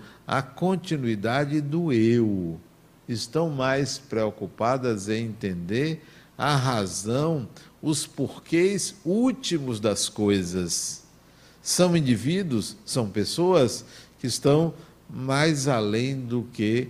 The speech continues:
o senso comum. Não são pessoas que distinguem gênero, que vê pessoas e não gêneros. Não são pessoas que discriminam classe social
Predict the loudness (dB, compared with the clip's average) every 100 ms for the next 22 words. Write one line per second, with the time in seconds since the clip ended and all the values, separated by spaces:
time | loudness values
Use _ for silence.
0 | -8 -4 -2 0 0 0 -2 -4 -2 0
1 | 0 -2 -4 -10 -20 -20 -20 -20 -20 -4
2 | 2 4 4 2 4 2 4 4 4 2
3 | -2 0 -2 -2 -2 0 2 2 0 -6
4 | -20 -12 -6 0 2 4 4 2 0 -2
5 | 0 2 2 2 0 0 0 4 4 4
6 | 2 -2 -4 -6 -10 -20 -20 -20 -6 -4
7 | 0 0 0 0 -6 -8 -4 0 2 2
8 | 0 0 -4 -8 -20 -20 -20 -8 0 4
9 | 4 2 0 0 -2 0 0 4 6 4
10 | 2 -8 -16 -2 0 2 2 2 4 4
11 | 4 2 2 4 2 -2 -10 -20 -6 0
12 | 4 4 2 -2 0 -2 -2 0 4 4
13 | 2 -2